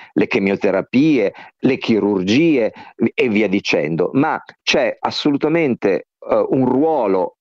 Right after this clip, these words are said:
essenziale di ognuno di noi, sano o malato che sia, che è quello appunto di darsi salute. Per quello il libro si intitola Io sono salute.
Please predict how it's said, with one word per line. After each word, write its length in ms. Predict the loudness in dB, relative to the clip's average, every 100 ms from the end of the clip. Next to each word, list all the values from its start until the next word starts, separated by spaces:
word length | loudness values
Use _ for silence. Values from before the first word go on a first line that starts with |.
| _
essenziale 1400 | -2 0 -2 -4 -2 0 -2 -2 -2 0 0 -2 -2 -2
di 140 | 0 0
ognuno 380 | 2 2 2 0
di 120 | 0
noi, 440 | 0 0 0 -2 -4
sano 460 | -6 -2 0 -2
o 60 | -2
malato 420 | -2 -2 -2 -4
che 120 | -4
sia, 460 | -6 -2 0 0 -2 -8 -18 -6
che 140 | -2 -2
è 80 |
quello 380 | 0 0 2 0
appunto 560 | 0 -2 -2 0 -2 -2 -2
di 120 | -2
darsi 340 | 0 0 -2 -4
salute. 380 | 0 0 0 -2
Per 100 | 0
quello 200 | 0 2
il 60 |
libro 200 | 0 0
si 140 | -2 -2
intitola 300 | 0 0 -2 -8 _ -2
Io 420 | 2 4 2 -2 _ _ _ _ _
sono 300 | -2 0 0
salute. 560 | -2 -2 0 -2 -2